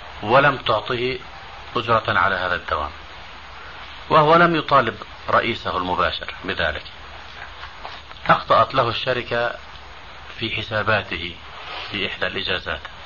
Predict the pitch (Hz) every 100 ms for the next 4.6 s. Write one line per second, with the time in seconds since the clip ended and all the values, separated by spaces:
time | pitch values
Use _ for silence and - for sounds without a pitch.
0 | - - - - - - - 113 120 110
1 | 104 101 92 87 82 - - - - -
2 | - - - - - - - - - -
3 | - - - 127 - 175 101 - 120 151
4 | 139 135 127 123 90 101